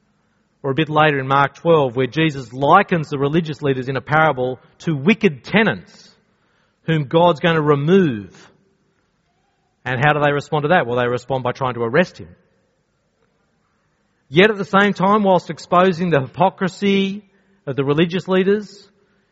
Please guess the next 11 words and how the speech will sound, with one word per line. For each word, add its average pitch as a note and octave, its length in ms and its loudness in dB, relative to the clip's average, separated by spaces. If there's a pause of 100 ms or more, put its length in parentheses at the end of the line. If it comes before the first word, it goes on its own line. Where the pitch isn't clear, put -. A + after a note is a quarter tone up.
(340)
Jesus E3+ 480 0
simultaneously F#3 960 0
extended F3 760 -2 (360)
an F3 200 0
outrageous F3 1080 0
welcome, E3+ 560 -2 (760)
an F3+ 100 0
outrageous A3 760 0
welcome A#2+ 460 0 (220)
for E3+ 460 -2 (100)
sinners, - 880 -6